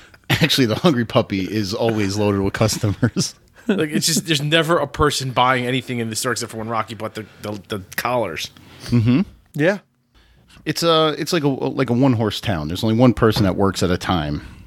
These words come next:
Speaker 1: 'Cause
Speaker 3: Yeah, I
Speaker 1: Adrian,
Speaker 3: mean, you
Speaker 1: sure
Speaker 3: know,
Speaker 1: you
Speaker 3: this is th-, once they open that PetSmart in Philadelphia, this is the first place to go under.
Speaker 1: Oh, yeah. Uh, in fact, this building no longer exists in Philadelphia. They have since torn it down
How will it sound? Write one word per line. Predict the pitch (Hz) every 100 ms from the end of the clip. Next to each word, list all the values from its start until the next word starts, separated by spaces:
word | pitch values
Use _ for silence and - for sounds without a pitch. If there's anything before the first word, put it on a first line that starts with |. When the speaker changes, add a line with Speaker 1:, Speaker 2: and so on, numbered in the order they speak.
| - _ _ _ _ _ _ _ _ _ - -
Speaker 1:
'Cause | 254
Speaker 3:
Yeah, | 330
I | 160
Speaker 1:
Adrian, | 127 127 110
Speaker 3:
mean, | 143 143
you | -
Speaker 1:
sure | - 185 143
Speaker 3:
know, |
Speaker 1:
you | 110
Speaker 3:
this | 196 -
is | 170 147
th-, | 180 160 202
once | 185 208 208
they | 175 170 165
open | 180 175 175 156 135
that | 127 127 - _ - -
PetSmart | - 143 - - 139 123 120 - _
in | 170 147 147 143 131
Philadelphia, | - 139 127 123 120 127
this | 156
is | 139
the | 135
first | 131 147 131 -
place | - 123 -
to | 135
go | 117 110
under. | 110 110 107 - _ 123 135
Speaker 1:
Oh, | -
yeah. | 101 92 87 80 - - _ - - -
Uh, | 90 85 85 -
in |
fact, | 98 107 90
this | 92
building | - 120 107 101
no | 101
longer | 95 92 87
exists | 80 101 107 -
in |
Philadelphia. | 90 - 90 87 90 - 95
They | 92
have | 82 87 -
since | - - 101 -
torn | - 101
it | 95
down | 101 101 98